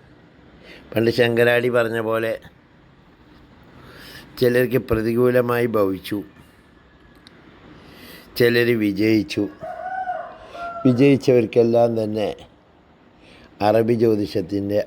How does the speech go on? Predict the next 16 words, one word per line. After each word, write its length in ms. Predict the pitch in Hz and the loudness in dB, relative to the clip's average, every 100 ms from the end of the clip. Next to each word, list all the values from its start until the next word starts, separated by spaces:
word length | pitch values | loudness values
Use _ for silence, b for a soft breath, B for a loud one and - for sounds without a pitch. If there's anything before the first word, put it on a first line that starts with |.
| 85 | -4
അഭിനന്ദനങ്ങൾ. 800 | 85 90 90 85 78 71 69 60 - - - - - - - - - - - - - - - - - - - B B B - | -4 -4 -4 -4 -4 -6 -6 -10 -12 -18 -20 -20 -20 -20 -20 -20 -20 -20 -20 -20 -20 -20 -20 -20 -20 -20 -20 B B B -6
തോറ്റവരെ 480 | 60 67 - 78 82 80 | -2 -2 -2 -2 -2 -4
പിന്നെ 160 | 95 98 | -4 -2
അഭിനന്ദിച്ചിട്ട് 560 | 98 104 104 - 95 104 | -2 -2 -4 -6 -6 -6
പ്രത്യേകിച്ച് 380 | 95 117 107 110 | -2 -2 0 0
കാര്യമൊന്നുമില്ല 580 | 110 110 107 101 82 85 107 | 0 0 -2 -4 -2 0 0
അല്ലേ? 160 | 107 76 - _ _ _ b b b | 0 -2 -4 _ _ _ b b b
അതുകൊണ്ട് 260 | 92 113 110 | -8 -6 -4
നമ്മൾ 160 | 110 110 | 0 0
അവരാരെയും 400 | 107 107 107 104 | 2 2 2 0
അഭിനന്ദിക്കാനൊന്നും 680 | 92 95 95 92 95 90 90 82 | -2 -4 -6 -4 -4 -4 -6 -6
പോകുന്നില്ല. 320 | 78 73 60 - - - - - - B B B B B - | -8 -8 -10 -14 -20 -20 -20 -20 -20 B B B B B -2
പിന്നെ 240 | 131 127 110 | 0 2 0
അതിൻ്റെ 240 | 117 127 120 | 0 2 2
ഇടയിൽ 280 | 113 117 98 78 - - _ - _ _ _ _ _ _ _ _ - - - - - - B B B | 2 0 -2 -6 -10 -20 _ -20 _ _ _ _ _ _ _ _ -20 -20 -20 -20 -20 -20 B B B
ഈ 20 | - | -4